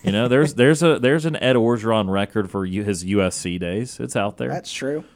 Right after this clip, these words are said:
Speaker 1: Uh, <laughs> so, uh, but, uh, do appreciate, uh, you for handling that all season long.
Speaker 2: And it was, it was so f-, like you said, we had never done it this deep into the playoffs before. Um, but it was, it was great because we, you know, even up until,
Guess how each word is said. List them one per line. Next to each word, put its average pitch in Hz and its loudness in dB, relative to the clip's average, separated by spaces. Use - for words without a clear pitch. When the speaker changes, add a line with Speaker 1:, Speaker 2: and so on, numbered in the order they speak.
Speaker 1:
Uh, 98 0
<laughs> 254 -8
so, 131 2
uh, 110 0
but, 113 -4
uh, 110 0
do 123 0
appreciate, 113 -4
uh, 98 2
you 98 -4
for 92 -8
handling 92 -4
that 95 -2
all 95 -2
season 90 -6
long. 92 -4
Speaker 2:
And 151 -4
it 175 4
was, 175 0
it 175 0
was 156 0
so 196 2
f-, 196 -2
like 170 0
you 190 -2
said, 170 2
we 139 0
had 156 0
never 175 2
done 160 0
it 156 -4
this 151 0
deep 147 0
into 135 0
the 120 -4
playoffs 120 -4
before. 175 0
Um, 123 0
but 160 6
it 156 6
was, 147 0
it 170 4
was 143 2
great 180 6
because 143 -4
we, 143 4
you 156 -2
know, 127 2
even 160 4
up 165 0
until, 160 2